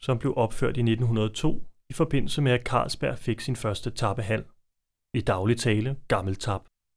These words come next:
Direktøren havde kontor til venstre i bygningen,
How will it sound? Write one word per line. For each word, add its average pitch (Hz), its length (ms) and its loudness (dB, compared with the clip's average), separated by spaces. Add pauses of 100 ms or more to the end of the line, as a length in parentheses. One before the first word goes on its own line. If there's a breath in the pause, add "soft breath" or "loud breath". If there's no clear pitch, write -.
(960)
Direktøren 143 420 4
havde 156 160 6
kontor 139 380 4
til 127 180 2
venstre 123 380 4
i 127 40 2
bygningen, 123 560 -2